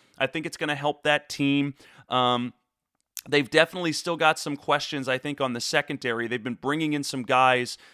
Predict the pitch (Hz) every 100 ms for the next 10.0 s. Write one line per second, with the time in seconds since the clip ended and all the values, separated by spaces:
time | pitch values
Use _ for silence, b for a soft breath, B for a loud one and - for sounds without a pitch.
0 | B 131 - 156 151 151 135 127 - -
1 | 147 135 107 - - - - - 165 185
2 | 156 156 143 143 - 131 127 139 135 117
3 | 127 113 - 139 143 127 120 - 139 120
4 | - - 131 - 123 123 120 117 113 110
5 | - 127 120 113 110 b b b 139 123
6 | 117 - 147 135 123 117 - 120 113 -
7 | 135 - 117 113 175 190 185 - 165 139
8 | 143 - 127 123 139 123 113 - 147 135
9 | 117 110 - 123 120 - 165 147 131